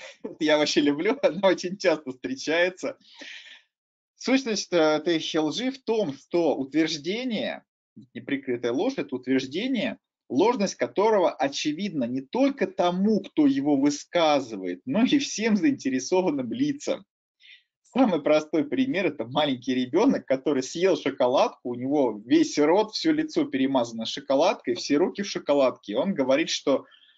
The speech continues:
«Это не я, не было такого, это не я, я не, я такого не делал». <laughs> Вот это вот вам, пожалуйста, наглая, непри-, неприкрытая ложь. А, из последних случаев,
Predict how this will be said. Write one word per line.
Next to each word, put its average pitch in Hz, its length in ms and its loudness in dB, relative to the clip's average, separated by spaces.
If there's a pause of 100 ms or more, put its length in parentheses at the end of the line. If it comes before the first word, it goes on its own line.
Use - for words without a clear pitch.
(500)
«Это 123 240 0
не 131 100 2
я, 143 240 2 (480)
не 151 600 -2
было 247 200 6
такого, 233 500 -2 (100)
это 139 220 -6
не 135 140 -4
я, 160 240 -4
я 147 160 0
не, 208 100 -2
я 180 180 0
такого 269 300 -2
не 185 160 2
делал». 110 380 0 (300)
<laughs> 294 200 2
Вот 220 240 2
это 196 240 2
вот 175 240 4
вам, 156 180 2
пожалуйста, 160 560 0
наглая, 156 520 0
непри-, 135 420 -4 (380)
неприкрытая 180 800 0
ложь. 139 460 0 (520)
А, 107 260 -2
из 143 160 -4
последних 202 680 -2
случаев, 147 640 -2